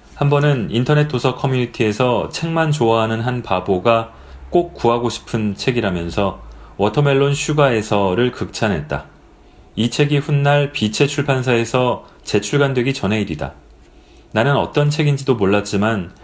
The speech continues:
그의 극찬과 희귀본이라는 이유로 워터멜론 슈가에서를 찾아 나섰다. 얼마 뒤에 그 책을 한 헌책방에서 발견했는데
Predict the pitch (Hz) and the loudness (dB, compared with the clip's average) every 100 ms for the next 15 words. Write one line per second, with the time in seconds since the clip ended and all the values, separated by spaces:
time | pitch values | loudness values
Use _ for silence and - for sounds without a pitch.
0 | - - 120 131 131 - - 123 117 117 | -20 -4 2 2 0 -6 -6 -2 -2 0
1 | 127 123 - - 156 147 127 113 107 87 | 0 0 -4 -2 0 2 2 0 0 0
2 | 87 104 95 - - - - 101 107 143 | 0 2 0 -2 -16 -20 -6 -2 0 2
3 | 139 139 139 135 - 151 135 123 120 113 | 2 2 0 -2 -2 2 2 2 2 2
4 | 135 123 - 156 131 87 78 69 73 - | 2 0 -4 -2 -2 -2 -6 -8 -8 -12
5 | - - - - - - - - 117 135 | -20 -20 -20 -20 -20 -20 -10 -2 2 2
6 | 135 135 139 110 127 - 131 127 131 101 | 4 4 4 2 -2 0 2 4 2 2
7 | - 143 147 156 - - 139 131 123 104 | 0 -2 0 -2 -2 -2 0 0 0 0
8 | 92 98 90 87 110 110 | 0 0 0 0 0 0